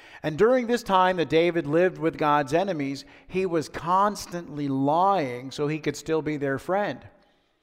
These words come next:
He would go out and fight against other nations who were God's enemies, but when the king of Gath asked him what he had been doing, he lied.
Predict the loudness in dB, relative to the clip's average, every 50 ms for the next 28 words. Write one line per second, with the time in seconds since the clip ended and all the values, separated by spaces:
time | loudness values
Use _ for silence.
0 | _ -10 -2 0 2 2 2 2 2 4 6 6 6 4 4 2 -2 -6 -8 2
1 | 2 2 4 4 0 0 0 -2 -2 -2 0 2 2 4 4 2 2 4 2 0
2 | 0 -2 -6 -8 -8 -6 -6 -4 -4 -2 0 2 2 4 4 2 2 0 0 0
3 | 0 -2 -4 -6 -6 -8 -10 -14 -14 _ _ -20 -20 -20 -20 -20 -20 -8 0 2
4 | 4 4 4 4 2 0 0 0 0 2 2 0 2 4 4 4 4 2 2 0
5 | 0 2 4 2 2 2 -2 -2 2 2 2 2 2 -2 0 -2 -2 -2 0 0
6 | 0 0 0 -2 -2 -2 0 2 4 4 4 4 2 -2 -6 -16